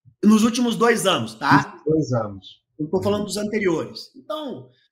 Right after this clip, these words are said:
Speaker 1: meu amigo, é, eles criaram uma situação inviável. Então,
Speaker 2: E
Speaker 1: esse
Speaker 2: lembrando
Speaker 1: negócio de dizer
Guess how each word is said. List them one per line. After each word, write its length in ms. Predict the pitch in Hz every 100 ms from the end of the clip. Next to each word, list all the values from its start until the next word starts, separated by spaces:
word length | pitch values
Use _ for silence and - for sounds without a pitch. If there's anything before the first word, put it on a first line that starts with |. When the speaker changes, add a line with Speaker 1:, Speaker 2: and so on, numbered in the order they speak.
| _ _ _ _ _ _ _
Speaker 1:
meu 200 | 240 269
amigo, 360 | 269 277 208 147
é, 1080 | - - _ - - - - - - - - _ _ _
eles 260 | 320 311 -
criaram 360 | 311 294 302
uma 80 | 302
situação 440 | 254 285 - 302 -
inviável. 840 | 302 294 302 277 285 302 208 113 - _ _ _ _ -
Então, 240 | 135 - 135
Speaker 2:
E 120 | 139
Speaker 1:
esse 80 | 151
Speaker 2:
lembrando 140 | 131
Speaker 1:
negócio 240 | 131 175 - _ _ 214
de 80 |
dizer 240 | 196 214